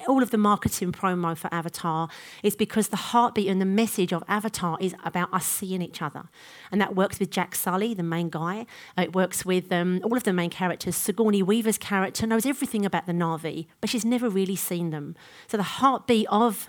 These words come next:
Avatar is our ability to see each other. I know it didn't come out so well in that first one, but I know they've just shot s-, movies two, three, four, and five. And they're, they're hoping that that will come out more strongly. But the theme is so important, and never to preach it out.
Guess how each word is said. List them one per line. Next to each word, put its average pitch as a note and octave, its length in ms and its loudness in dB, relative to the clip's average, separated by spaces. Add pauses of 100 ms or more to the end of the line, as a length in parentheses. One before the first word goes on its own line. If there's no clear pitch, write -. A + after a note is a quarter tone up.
Avatar G3 680 0 (240)
is G3 100 0
our G3 140 4
ability F#3+ 400 0
to - 140 -6
see F3+ 220 -2
each - 160 -6
other. D3 300 -8 (320)
I F#3 60 -2
know G3 120 4
it F#3+ 80 0
didn't F3+ 180 -4
come F3+ 200 -4
out F3 140 -4
so F3+ 160 -2
well F3 180 -2
in E3 100 -4
that E3 140 -6
first F#3 300 -4
one, B3 260 2 (320)
but G3 80 2
I G3 60 4
know G3 120 2
they've F#3+ 140 0
just A3+ 180 -4
shot - 340 0
s-, - 200 -8 (220)
movies F#3+ 420 2
two, - 220 -2
three, A3+ 200 -8
four, A3 200 -8
and G#3 100 -4
five. F3+ 640 -8 (440)
And F3+ 280 0
they're, F3 180 -2
they're D#3+ 120 -8
hoping D#3+ 340 -4
that D#3 120 -6
that D#3+ 140 -6
will E3 80 -2
come E3+ 240 -4
out D#3 180 -4
more D#3+ 160 -4
strongly. E3 360 -2
But - 160 -6
the A3+ 60 0
theme C4 360 2
is G#3+ 100 2
so G#3+ 220 0
important, D#3+ 640 -2
and G#3 260 6
never G#3+ 200 4
to G#3 160 -2
preach - 400 -6
it D#3+ 100 -6
out. D3+ 220 -6